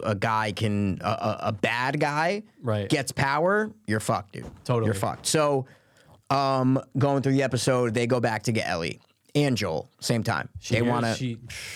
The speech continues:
Speaker 1: they wanna basically, everybody else wants to kill her.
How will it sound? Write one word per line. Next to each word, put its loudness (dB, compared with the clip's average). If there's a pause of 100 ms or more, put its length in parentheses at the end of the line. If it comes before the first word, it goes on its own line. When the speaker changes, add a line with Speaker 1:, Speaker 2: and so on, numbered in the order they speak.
(140)
Speaker 1:
they 4
wanna 2
basically, 0 (480)
everybody 2
else -2
wants 0
to -4
kill 0
her. 0